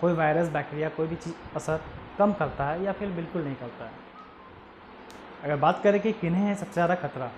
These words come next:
तो ग्रीन फंगल इन्फेक्शन होने का खतरा सबसे ज़्यादा उन्हीं लोगों को है, जिनकी body यानी organ अभी-अभी transplant हुए हो, या वो cancer की दवाइयाँ ले रहे हो, या फिर kidney से जुड़ी उन्हें कोई बीमारियाँ हो, या फिर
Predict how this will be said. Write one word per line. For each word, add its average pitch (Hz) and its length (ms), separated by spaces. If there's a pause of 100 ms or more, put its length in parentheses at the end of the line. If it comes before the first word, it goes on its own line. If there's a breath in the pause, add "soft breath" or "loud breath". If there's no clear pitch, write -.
(120)
तो 127 120 (380)
ग्रीन 165 200
फंगल 214 180
इन्फेक्शन 196 320
होने 196 240
का 175 140
खतरा 190 200
सबसे - 180
ज़्यादा 185 220
उन्हीं 180 320
लोगों 190 220
को 185 140
है, 160 180 (280)
जिनकी 151 260
body 156 480
यानी 156 200 (320)
organ 156 360 (840)
अभी-अभी 196 460 (520)
transplant 170 480
हुए 156 200
हो, 143 180 (140)
या 139 200
वो 135 260
cancer 143 260
की 190 60
दवाइयाँ 175 340
ले 175 120
रहे 170 160
हो, 160 200
या 147 120
फिर 135 180 (100)
kidney 185 420 (680)
से 151 60
जुड़ी 160 200
उन्हें 175 160
कोई 185 140
बीमारियाँ 160 480
हो, 120 160 (720)
या 170 100
फिर 180 360